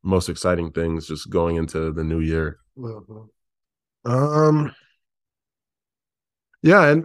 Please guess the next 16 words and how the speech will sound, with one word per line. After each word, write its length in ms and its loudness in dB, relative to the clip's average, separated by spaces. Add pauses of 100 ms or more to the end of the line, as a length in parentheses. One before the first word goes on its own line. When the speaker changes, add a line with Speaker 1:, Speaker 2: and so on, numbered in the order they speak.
Speaker 2:
oh, 140 4
sorry, 260 4
I 120 4
don't 160 6
even 160 4
know 140 6
if 120 0
we 100 0
clearly 760 0
explained 840 0 (120)
the 340 6
idea, 760 4 (840)
but 260 6 (220)
we 340 4
want 600 0 (280)
to 560 2